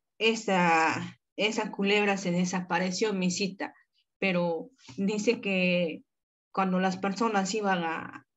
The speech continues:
a lavar ropa o a pescar, algo así, se desaparecían, ¿no? No sé si, si, el, si la culebra les comía, el no sé qué les hacía, pero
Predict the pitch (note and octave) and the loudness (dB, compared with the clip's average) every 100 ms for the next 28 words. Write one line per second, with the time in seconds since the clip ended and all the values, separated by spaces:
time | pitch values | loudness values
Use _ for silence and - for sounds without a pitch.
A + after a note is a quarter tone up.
0 | _ F3 F#3 F3+ F3+ F#3+ F#3+ G#3 G#3 F#3 | _ -2 2 2 2 2 2 4 4 2
1 | F#3+ F3 E3 E3+ D#3+ E3 - - F#3+ F3+ | 0 0 0 0 0 -4 -14 -4 -2 -2
2 | - - F#3+ F#3+ G3 G3 F#3+ F3+ G3+ A3+ | -4 0 4 4 4 2 0 0 -4 -4
3 | - - - _ _ - F#3 F3+ F#3 F3+ | -8 -20 -20 _ _ -2 2 2 2 0
4 | F3 F3 F3+ F3+ C#4 C4 F3+ F3 F3+ B3 | 2 2 2 4 8 8 6 4 0 0
5 | C4+ - _ - G3 G#3+ G3 F#3 F3+ E3+ | -4 -14 _ -2 -2 0 -2 0 0 0
6 | E3+ - E3+ F3 D#3+ - - - - F3+ | -4 -2 -2 0 -4 -6 -12 -12 -2 0
7 | F3 F3+ - F#3+ A3 G#3 F3+ F3+ F3 - | 2 0 0 4 6 6 4 2 -2 -6
8 | E3 F3 A3+ C4 B3+ G#3 F#3 F3 F3 F#3 | -4 4 8 10 10 8 6 2 -2 -4
9 | - F#3+ G#3+ F#3+ F#3 E3+ - A3 F3+ D#3+ | -6 -8 -2 0 0 0 -2 -2 -2 -6
10 | D#3 | -8